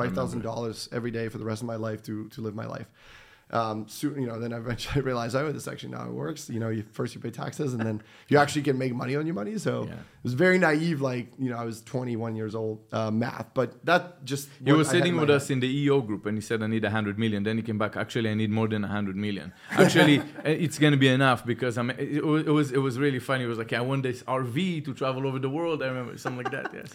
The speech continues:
Speaker 2: <laughs> By the way, I just bought
Speaker 1: Ah, congrats.
Speaker 2: two weeks ago. Yeah.
Speaker 1: Nice.
Speaker 2: But, uh, so, yeah, so anyway, so I had this dream of, like, one day I wanna sell the company. I knew I didn't wanna do the business forever, like, my whole life, right? We ran the process.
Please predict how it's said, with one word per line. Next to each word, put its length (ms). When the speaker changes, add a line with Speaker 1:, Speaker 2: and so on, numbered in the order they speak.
Speaker 2:
<laughs> 180
By 100
the 80
way, 80
I 60
just 240
bought 260
Speaker 1:
Ah, 240
congrats. 440
Speaker 2:
two 100
weeks 220
ago. 240
Yeah. 120
Speaker 1:
Nice. 320
Speaker 2:
But, 260
uh, 340
so, 500
yeah, 140
so 100
anyway, 200
so 120
I 20
had 80
this 140
dream 340
of, 100
like, 140
one 140
day 100
I 40
wanna 180
sell 160
the 80
company. 240
I 80
knew 160
I 60
didn't 220
wanna 180
do 280
the 100
business 300
forever, 400
like, 160
my 120
whole 140
life, 220
right? 220
We 80
ran 200
the 80
process. 720